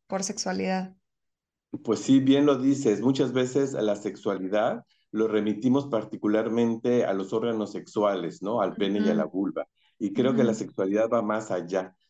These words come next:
Speaker 2: Todo nuestro cuerpo, nuestras acciones, nuestras expresiones,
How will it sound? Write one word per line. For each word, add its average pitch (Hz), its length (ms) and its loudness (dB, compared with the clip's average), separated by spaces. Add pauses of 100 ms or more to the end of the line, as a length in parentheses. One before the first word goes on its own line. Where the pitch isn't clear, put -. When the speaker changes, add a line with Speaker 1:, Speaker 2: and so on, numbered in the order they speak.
(140)
Speaker 2:
Todo 139 240 2
nuestro 101 340 -2
cuerpo, 120 460 0
nuestras 98 300 -4
acciones, 107 880 0
nuestras 85 380 -6
expresiones, 107 1080 0